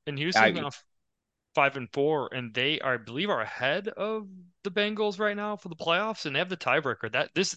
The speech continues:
Speaker 1: this game could actually ma-, decide a playoff wild card. Not to put my Bengals fans friends in a panic over this, but it's more
Speaker 2: Yeah,
Speaker 1: about
Speaker 2: beca-, but I,
Speaker 1: impressive.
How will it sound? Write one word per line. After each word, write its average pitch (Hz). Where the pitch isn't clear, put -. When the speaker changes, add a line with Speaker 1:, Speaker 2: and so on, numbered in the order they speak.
Speaker 1:
this 196
game 170
could 165
actually 139
ma-, 113
decide 127
a 110
playoff 107
wild 110
card. 95
Not 131
to 110
put 127
my 110
Bengals 127
fans 113
friends 120
in 104
a 98
panic 123
over 101
this, 82
but 92
it's -
more 135
Speaker 2:
Yeah, -
Speaker 1:
about 110
Speaker 2:
beca-, -
but 117
I, 120
Speaker 1:
impressive. 117